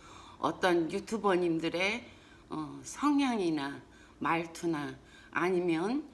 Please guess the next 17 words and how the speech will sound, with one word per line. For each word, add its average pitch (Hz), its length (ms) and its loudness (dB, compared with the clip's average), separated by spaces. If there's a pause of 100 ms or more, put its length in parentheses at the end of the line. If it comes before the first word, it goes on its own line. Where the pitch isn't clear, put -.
(280)
어, 71 120 -10 (520)
그 - 100 2
어떤 180 640 0 (420)
그 143 320 -14
개인적인 175 920 0 (400)
그것, - 480 0 (460)
그거 240 360 2
보고 196 300 2
저희가 156 520 -4
유튜브를 160 1500 -4
응원하는 190 600 2
건 175 200 0
아니잖아요. 165 1040 0 (440)
어, - 320 -8
그러시는 190 500 -2
분도 165 280 -2
계시겠지만 170 680 -4